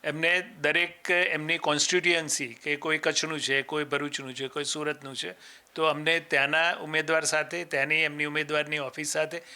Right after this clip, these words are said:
કનેક્ટ કરાવીને એમને કનેક્ટ કરાવીશું કે એમની શક્તિઓનો ઉપયોગ એ લોકો કરી શકે. તો અમે ત્યાં આગળ નાના નાના ગ્રુપમાં વીડિયો બનાવવાના કે શા માટે વોટ આપવો જોઈએ. પહેલાં તો વોટિંગ કરો,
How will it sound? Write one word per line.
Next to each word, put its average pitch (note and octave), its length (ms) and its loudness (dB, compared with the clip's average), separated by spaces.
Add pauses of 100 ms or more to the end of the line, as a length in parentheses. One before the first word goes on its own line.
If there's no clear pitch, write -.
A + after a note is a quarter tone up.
(160)
કનેક્ટ D#3 320 0
કરાવીને E3 500 2 (300)
એમને D#3 380 2
કનેક્ટ D3+ 420 -2
કરાવીશું E3 480 0
કે D3+ 140 0
એમની D3+ 320 -2
શક્તિઓનો D#3 600 0
ઉપયોગ D3 320 0 (380)
એ D3+ 80 2
લોકો C#3+ 260 2
કરી C3 240 -2
શકે. C#3 320 -4 (140)
તો F3 480 2
અમે D#3+ 240 0
ત્યાં D#3+ 240 2
આગળ D#3+ 360 2 (380)
નાના D3+ 280 2
નાના D#3+ 240 2
ગ્રુપમાં D3+ 520 -2
વીડિયો C#3+ 300 2
બનાવવાના E3 540 0 (400)
કે C#3+ 100 -6
શા C#3+ 260 2
માટે D3+ 240 2
વોટ D3+ 240 2
આપવો D#3 280 0
જોઈએ. C#3+ 160 2
પહેલાં D#3+ 300 2
તો F3+ 120 4
વોટિંગ D#3+ 380 2
કરો, D#3+ 320 0